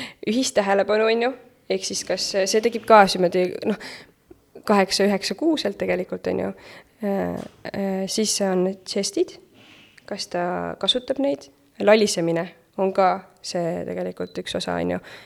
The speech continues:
Äh, see võiks tekkida siis alates kuuendast elukuust. Äh, ja siis see kõne mõistmine, mis on ka kaheksas, üheksas elukuu.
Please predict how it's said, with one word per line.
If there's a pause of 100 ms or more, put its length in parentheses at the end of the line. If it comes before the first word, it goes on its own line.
(100)
Äh,
see
võiks
tekkida
siis
alates
kuuendast
elukuust. (720)
Äh, (140)
ja
siis
see
kõne
mõistmine,
mis
on
ka
kaheksas,
üheksas
elukuu.